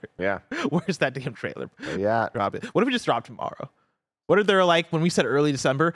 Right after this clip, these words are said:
Speaker 2: we meant the earliest <laughs> you could
Speaker 1: Yeah.
Speaker 2: possibly see in December?
Speaker 1: Midnight tonight, baby. Let's go.
Speaker 2: Let's go. Story number two.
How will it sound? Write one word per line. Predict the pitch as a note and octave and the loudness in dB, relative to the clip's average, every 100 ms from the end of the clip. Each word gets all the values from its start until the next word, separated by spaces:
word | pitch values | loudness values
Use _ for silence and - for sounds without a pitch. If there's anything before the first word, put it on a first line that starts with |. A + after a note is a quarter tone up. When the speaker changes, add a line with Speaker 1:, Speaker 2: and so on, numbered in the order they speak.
| - | -2
Speaker 2:
we | D3+ | 0
meant | D3 | 2
the | C#3+ - | 0 -2
earliest | C#3+ C#3+ C3+ - - | 0 2 2 0 0
<laughs> | |
you | |
could | - G3+ | 0 2
Speaker 1:
Yeah. | A2 | 4
Speaker 2:
possibly | G#3 F#3 E3 | 4 4 0
see | - C3+ | -2 -4
in | |
December? | A#2 - G#2 - - | -4 -4 -6 -4 0
Speaker 1:
Midnight | G2 F2+ F#2+ | 0 2 0
tonight, | - F#2+ E2 D#2 | -2 -6 -6 -6
baby. | D#2 D#2+ | -8 -8
Let's | E2 F2+ | -8 -8
go. | - D2+ | -8 -6
Speaker 2:
Let's | D#2 A2+ | -4 -2
go. | A2+ G#2+ G#2+ - _ _ - - | 0 0 -2 -6 _ _ -16 -6
Story | - A3 | 2 4
number | A3+ G3+ | 4 2
two. | A3 F#3+ | 2 2